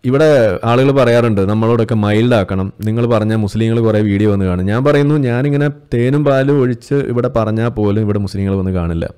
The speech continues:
ബഹുഭൂരിപക്ഷം മുസ്ലിങ്ങളും കാണില്ല. കാരണം എന്താണ്? ആ, നമ്മളുടെ ഈ വഴിക്ക് വരിക എന്ന് പറയുന്നത് തന്നെ ഫിത്തനയാണ്, ചെകുത്താൻ്റെ കളിയാണ്. പിന്നെയല്ലേ നമ്മൾ പറയുന്നത് കേൾക്കുക. അതിനിപ്പോൾ ചെറിയ തോതിൽ പറഞ്ഞാലും ലോ വോൾട്ടേജിൽ പറഞ്ഞാലും ഹൈ വോൾട്ടേജിൽ പറഞ്ഞാലും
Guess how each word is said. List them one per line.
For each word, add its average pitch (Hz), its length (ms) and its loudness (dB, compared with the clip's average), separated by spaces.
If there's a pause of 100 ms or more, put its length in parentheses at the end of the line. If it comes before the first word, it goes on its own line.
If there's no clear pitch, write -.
ബഹുഭൂരിപക്ഷം 131 680 0
മുസ്ലിങ്ങളും 117 380 -2
കാണില്ല. 87 300 -6 (460)
കാരണം 113 180 0
എന്താണ്? 113 280 -2 (680)
ആ, 87 280 -4
നമ്മളുടെ 107 440 0
ഈ 151 40 4
വഴിക്ക് 127 400 2
വരിക 123 260 4
എന്ന് 156 180 4
പറയുന്നത് 147 340 4
തന്നെ 135 220 0
ഫിത്തനയാണ്, 101 520 -4 (200)
ചെകുത്താൻ്റെ 117 420 -2
കളിയാണ്. 98 380 0
പിന്നെയല്ലേ 135 480 0
നമ്മൾ 139 220 0
പറയുന്നത് 131 400 0
കേൾക്കുക. 107 260 -2
അതിനിപ്പോൾ 120 380 -2
ചെറിയ 127 420 0
തോതിൽ 151 300 2
പറഞ്ഞാലും 135 400 0
ലോ 120 160 2
വോൾട്ടേജിൽ 135 420 0
പറഞ്ഞാലും 123 380 0
ഹൈ 110 140 0
വോൾട്ടേജിൽ 120 400 0
പറഞ്ഞാലും 107 440 0